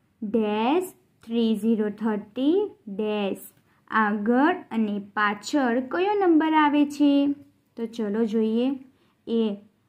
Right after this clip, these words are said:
ટ્વેન્ટી એઇટ અને થ્રી ઝીરો થર્ટી. B ટ્વેન્ટી નાઇન થર્ટી વન. સી ટ્વેન્ટી ફાઇવ ટ્વેન્ટી સેવન. ડી થર્ટી વન થર્ટી થ્રી. આગળ અને પાછળ આવતો number લખવાનો છે.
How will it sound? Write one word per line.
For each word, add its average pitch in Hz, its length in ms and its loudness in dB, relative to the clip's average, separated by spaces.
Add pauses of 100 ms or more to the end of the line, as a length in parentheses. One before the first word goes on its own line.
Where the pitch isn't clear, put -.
(280)
ટ્વેન્ટી 220 640 -6
એઇટ 262 440 2 (120)
અને 220 220 -2
થ્રી 214 360 -6
ઝીરો 247 340 0
થર્ટી. 294 600 -2 (960)
B 220 640 -2 (300)
ટ્વેન્ટી 226 440 -2
નાઇન 226 600 0 (140)
થર્ટી 294 320 -2
વન. 208 300 0 (640)
સી 254 460 0 (280)
ટ્વેન્ટી 214 340 -6
ફાઇવ 220 540 -2 (260)
ટ્વેન્ટી 247 320 -2
સેવન. 233 500 -2 (600)
ડી 233 560 0 (100)
થર્ટી 220 320 -6
વન 220 380 -2 (240)
થર્ટી 233 340 -4
થ્રી. 285 400 2 (200)
આગળ 214 420 0
અને 330 260 0
પાછળ 277 500 2
આવતો 214 320 -2
number 220 380 2
લખવાનો 202 460 -4
છે. 208 180 -14